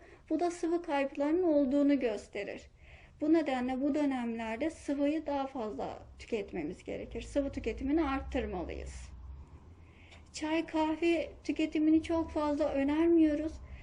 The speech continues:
E, çünkü çay, kahve vücudumuzda hücrelerimizin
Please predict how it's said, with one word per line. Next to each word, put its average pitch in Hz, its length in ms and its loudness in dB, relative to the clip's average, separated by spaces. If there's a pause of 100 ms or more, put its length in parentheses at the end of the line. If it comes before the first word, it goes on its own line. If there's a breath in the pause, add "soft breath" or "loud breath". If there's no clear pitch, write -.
(260 loud breath)
E, 254 400 2
çünkü 359 480 2
çay, 320 300 -2
kahve 311 480 0
vücudumuzda 294 880 2 (180)
hücrelerimizin 277 1000 2